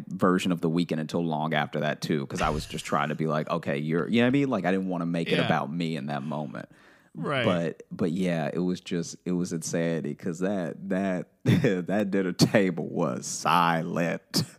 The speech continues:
Speaker 2: Oh my God. That's so good. That's fucking, that's just, just knowing that everyone at that table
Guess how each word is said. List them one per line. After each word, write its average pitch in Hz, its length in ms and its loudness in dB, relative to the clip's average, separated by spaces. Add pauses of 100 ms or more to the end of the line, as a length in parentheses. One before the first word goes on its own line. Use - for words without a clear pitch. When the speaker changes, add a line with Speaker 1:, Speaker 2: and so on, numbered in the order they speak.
(140)
Speaker 2:
Oh 107 400 2
my 95 300 -8 (200)
God. 92 580 -4 (760)
That's 110 240 0
so 101 300 -4
good. 92 480 -4 (2000)
That's 123 240 -10
fucking, 107 460 -14
that's 123 440 -8 (1800)
just, - 500 -8 (380)
just 143 220 -2
knowing 156 480 2
that 131 200 0
everyone 120 580 2
at 110 260 -2
that 107 260 0
table 76 560 0